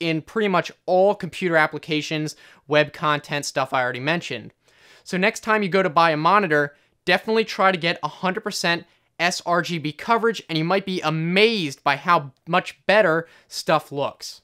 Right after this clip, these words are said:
So as a story to prove this, I actually used to edit videos on a T N panel, which was meant for gaming, and it really didn't have that great color coverage. So I was editing these videos thinking they looked totally fine,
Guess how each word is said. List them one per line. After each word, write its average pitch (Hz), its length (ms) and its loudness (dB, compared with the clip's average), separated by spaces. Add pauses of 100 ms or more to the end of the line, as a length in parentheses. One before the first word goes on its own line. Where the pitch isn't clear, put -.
So 190 240 4
as 180 240 2
a 185 80 -4
story 226 600 4
to 202 120 -10
prove 214 380 -4
this, 175 300 -4 (280)
I 170 180 2
actually 208 400 0
used 170 240 -6
to - 200 -8
edit 156 280 -2
videos 165 500 -2
on 151 180 -2
a 131 40 -4
T - 380 -4
N 196 140 2
panel, 127 540 -2 (280)
which 165 260 -4
was 160 180 -4
meant 175 220 0
for 175 120 -8
gaming, 160 540 0
and 143 120 -6
it 143 100 -8
really 202 220 0
didn't 185 180 -2
have 170 220 0
that 151 160 0
great 143 220 -2
color 185 280 0
coverage. 113 580 -8 (380)
So 202 380 4
I 196 220 6
was 220 160 0
editing 208 340 2
these 196 240 -2
videos 185 420 0
thinking 180 300 -4
they 160 120 2
looked 151 220 -4
totally 190 360 -2
fine, 160 440 0